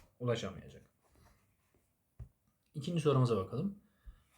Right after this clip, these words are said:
Arda, Beyza, Can ve Dilara'nın ağırlıkları tam sayı olup sırasıyla A, B, C, D kilogrammış. Beyza, Can ve Dilara ile Beyza, Can ve Dilara ile ayrı ayrı tartıldığında tartılıda görünen değerler sırasıyla seksen sekiz ve seksen iki kilogram.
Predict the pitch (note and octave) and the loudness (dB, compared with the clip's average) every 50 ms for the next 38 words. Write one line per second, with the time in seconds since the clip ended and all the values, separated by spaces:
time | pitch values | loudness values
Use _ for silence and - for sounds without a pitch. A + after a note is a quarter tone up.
0 | - - - _ _ _ _ _ _ _ _ _ _ _ _ _ _ _ _ _ | -20 -20 -20 _ _ _ _ _ _ _ _ _ _ _ _ _ _ _ _ _
1 | _ _ _ _ C#3 D3+ F3 G#3 G3+ A3+ G#3 A3 A3 A3 G3+ G#3 G#3 G3+ - F#3+ | _ _ _ _ 6 6 8 10 10 10 10 10 10 10 8 8 6 8 8 8
2 | F#3+ G3+ G3 F3+ D#3 C#3+ D3+ E3+ F3+ F3+ D#3+ C#3+ C3+ C3 A2+ D3 E3+ F3+ E3+ D#3+ | 8 8 8 6 8 8 8 8 8 8 8 8 6 6 4 6 6 6 6 6
3 | - - A#2 A#2+ A#2+ - D#3+ E3+ F3+ F3+ - - B2 C#3+ G3 G3 - - - - | 6 6 4 4 4 0 -2 -2 -2 -2 -2 0 0 2 0 0 -4 -12 -20 -20
4 | _ _ _ - - G#3 E3+ C#3+ - A#2+ B2 D#3+ E3 - E3+ E3 D#3 C3+ A#2+ A2+ | _ _ _ -2 4 6 6 6 6 4 4 4 4 6 6 4 6 8 8 6
5 | A2+ A2 A2 A2 A2 D3 F3+ F#3+ - D3 B2+ A2+ G2+ F#2+ F#2 F#2 F#2 G2+ D#3 - | 6 6 4 4 6 6 4 4 2 2 2 2 2 0 -4 -4 -4 -6 -6 -6
6 | - - - - _ _ _ _ _ _ _ _ - - - _ - - - - | -8 -14 -20 -20 _ _ _ _ _ _ _ _ -20 -20 -20 _ -20 -20 -16 -8
7 | C#3 B2+ B2+ C#3 E3 F3+ F#3+ F#3+ G3+ G3+ G#3 G3+ E3 D#3 D#3+ E3+ F#3 F#3+ F3+ D3+ | -4 2 4 6 6 6 6 6 6 6 4 4 4 4 4 4 4 2 2 2
8 | D3 D3+ C#3+ C3+ C#3+ D#3+ D#3 D#3 D3 B2 A2 G#2+ A2 B2 - - - - _ _ | 2 2 4 4 6 6 6 6 6 4 4 4 2 2 0 -2 -8 -18 _ _
9 | _ _ _ _ _ _ _ _ - B2 A#2+ C3 C#3 B2+ G#2+ G2+ A#2+ F3 G3+ - | _ _ _ _ _ _ _ _ -2 4 6 6 6 6 4 2 0 -2 -4 -6
10 | - _ _ C3 C#3+ E3 F#3 F#3 E3 C3+ B2 A2 G#2+ A2+ C#3 D3+ D3+ C3 G#2 G2 | -10 _ _ 4 6 6 6 6 4 4 4 2 2 2 2 2 4 4 2 2
11 | G2 G2 - - B2 C3 C#3+ D3+ F3 F3+ F3 B2+ G#2+ G#2+ - C3 B2+ B2 B2 A2+ | 0 -2 -4 0 2 2 4 4 4 4 4 2 2 2 2 2 2 2 0 0
12 | G2+ G2 G#2 G#2+ G2+ - - D3 D#3+ D#3+ D#3 - B2 A2 G#2+ F#2+ G#2+ C3+ D#3+ D#3 | -2 -2 -2 -4 -4 -2 -2 0 0 0 0 -2 -4 -4 -4 -4 0 2 2 2
13 | B2+ A2 G2 G2 G2 A2 D3+ D3 A#2+ G#2 F#2+ F2+ - - - D#3+ E3+ D#3+ - G#2+ | 4 2 0 -2 0 0 2 2 2 0 0 -2 -4 -6 -4 -2 -2 -2 0 -2
14 | A2+ D3+ D#3+ - - - A#2 A2+ A2+ - C#3 C3+ C3+ C3 D#3+ D#3+ E3 E3+ D#3+ E3+ | -2 -4 -4 -6 -8 -4 -4 -4 -4 -4 -4 -4 -2 -2 -4 -4 -4 -2 -2 -2
15 | E3 - C3+ B2 - A#2 A2 A2 - - - - - F#2+ | -2 -2 -4 -4 -4 -4 -6 -6 -6 -10 -14 -14 -14 -14